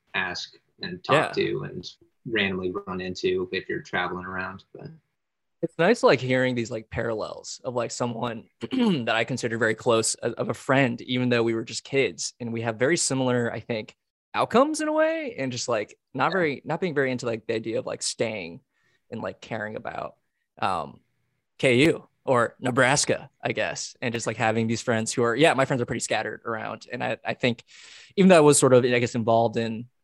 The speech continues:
Speaker 2: my school's stuff, not, like, to the degree of, like, it's not a state school, you know, like, you can't, it's not to that degree. And I kind of knew that I was gonna, like,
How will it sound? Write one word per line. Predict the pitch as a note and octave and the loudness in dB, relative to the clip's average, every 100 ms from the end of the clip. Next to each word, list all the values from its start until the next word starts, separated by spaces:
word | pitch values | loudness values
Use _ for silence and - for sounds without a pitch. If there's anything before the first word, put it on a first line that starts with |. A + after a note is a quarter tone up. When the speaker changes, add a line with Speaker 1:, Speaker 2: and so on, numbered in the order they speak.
| _ | _
Speaker 2:
my | A2 | -8
school's | B2 - A#2+ A#2 A2 G#2 - - _ _ _ - | -6 -4 -4 -2 -2 -2 -6 -8 _ _ _ -8
stuff, | - - B2+ A2+ G2+ A#2 - _ - | -6 -2 2 4 2 -2 -12 _ -4
not, | B2 G#2 | -2 0
like, | A2 G2+ - | -2 -6 -8
to | B2+ | -8
the | A2+ | -8
degree | A2 A2 G2+ | -8 -6 -6
of, | F#2+ | -6
like, | F2+ F2+ | -6 -4
it's | C#3+ F#3 | 0 0
not | C3 | 0
a | |
state | - - B2 | -4 -6 -8
school, | - - - C3+ | -10 -12 -12 -8
you | B2 | -8
know, | G#2+ A2+ A#2 | -6 -8 -8
like, | B2 | -10
you | - | -6
can't, | A#2 G#2+ - | -6 -6 -8
it's | - | -8
not | G#2+ - | -8 -10
to | _ | _
that | - - | -10 -10
degree. | - D3+ D#3+ E3+ | -8 -4 -2 -2
And | |
I | B2+ | 0
kind | C3+ | 0
of | B2 | 2
knew | A#2+ A#2+ A#2+ B2 | 0 2 4 4
that | A#2+ | 4
I | B2 | 0
was | A#2 | -2
gonna, | A#2+ A2 | -8 -10
like, | A2+ | -12